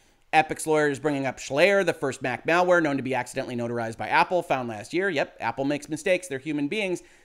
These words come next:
Doesn't really change the thesis, as we just talked about. And now questions about whether people use the Mac in sensitive moments. "I think that it's pretty clear that your phone is with you in more sensitive times than your Mac is, but he agrees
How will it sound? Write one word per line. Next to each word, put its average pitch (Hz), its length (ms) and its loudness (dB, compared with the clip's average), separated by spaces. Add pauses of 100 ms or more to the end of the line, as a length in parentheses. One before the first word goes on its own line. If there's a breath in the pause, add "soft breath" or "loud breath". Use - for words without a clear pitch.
Doesn't 160 260 0
really 147 180 0
change 131 300 -4
the 120 80 -6
thesis, 180 380 -8
as 117 140 -6
we 127 80 -6
just 110 180 -10
talked 165 240 0
about. 156 360 2 (400 soft breath)
And 160 200 4
now 247 240 8
questions 220 480 0
about 143 220 4
whether 180 220 4
people 180 320 -6
use 156 240 -2
the 135 80 -6
Mac 151 440 -2 (360)
in 208 120 0
sensitive 123 540 -2
moments. 90 460 -14 (420)
"I 139 120 6
think 190 140 4
that 170 100 -2
it's - 100 -8
pretty 175 180 0
clear 180 240 0
that 160 120 -4
your 135 80 -4
phone 180 260 2
is 123 100 -4
with 151 180 -4
you 151 120 0
in 139 60 2
more 143 160 2
sensitive 147 380 -2
times 156 320 -2
than 135 100 -6
your 120 100 -2
Mac 180 320 0
is, 135 180 0
but 196 160 -2
he 240 100 0
agrees 240 580 0